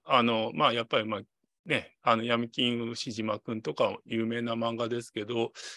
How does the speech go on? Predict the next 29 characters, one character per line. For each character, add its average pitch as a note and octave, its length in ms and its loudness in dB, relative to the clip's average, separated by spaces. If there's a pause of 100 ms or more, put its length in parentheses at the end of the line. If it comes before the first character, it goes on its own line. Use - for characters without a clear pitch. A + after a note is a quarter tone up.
や C4 100 6
っ C4 40 -20
ぱ E4 120 4
り、 B3 120 8
あ F#3+ 120 10
の、 F3 160 4
借 G3 220 -2
金 F4 220 0
さ C#4 200 8
え G#3+ 100 6
し G#3 160 -4
な B3 120 2
け C4 140 0
れ A#3 140 6
ば G3 100 6
こ F#3 160 -4
の F3+ 140 2
人 - 260 -4
な D#3 160 4
ん D#3 80 -2
と - 160 -2
か A#2 120 2
復 - 120 -10
活 C3+ 240 -4
で C3 100 -6
き E3 120 -6
る C#3+ 140 -2
な B2+ 180 2
っ - 60 -6